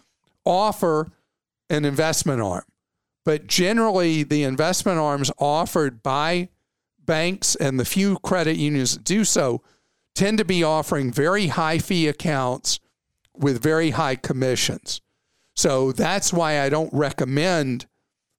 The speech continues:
that you do investing through particularly any of the banks that offer investment arms, because their investment arms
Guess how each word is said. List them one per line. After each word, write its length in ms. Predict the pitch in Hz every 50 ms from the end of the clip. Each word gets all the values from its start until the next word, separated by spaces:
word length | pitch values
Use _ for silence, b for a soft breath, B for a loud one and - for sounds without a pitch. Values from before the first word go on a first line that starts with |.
| _ -
that 140 | - 160
you 140 | 151 135 143
do 280 | 143 156 180 185 175 156
investing 800 | 135 127 123 143 151 160 170 - - - 180 151 131 123 120 b b b b b b b b
through 280 | - 180 175 185 180 156
particularly 920 | - - 156 - - - 196 226 220 - - 190 165 151 139 131 180 - -
any 360 | 170 175 202 214 240 240 226
of 200 | 196 180 147 139
the 100 | 151 143
banks 640 | 123 113 147 160 175 160 131 104 - - - - - - _ _ _ _ _ _ _ _ _ -
that 180 | 147 135 131 -
offer 580 | - 160 160 160 165 165 - - 165 156 143 135
investment 580 | 123 110 127 143 139 151 - - 190 175 165
arms, 480 | 165 165 165 170 175 185 185 170 - - - _ _ _ _ _ _ _ _ _ _ _ -
because 520 | 151 139 - - 170 156 139 127 123 127
their 280 | 123 156 170 180 185 180
investment 640 | 165 151 127 127 151 165 185 175 - - 185 156 143
arms 460 | 139 135 131 127 123 120 120 -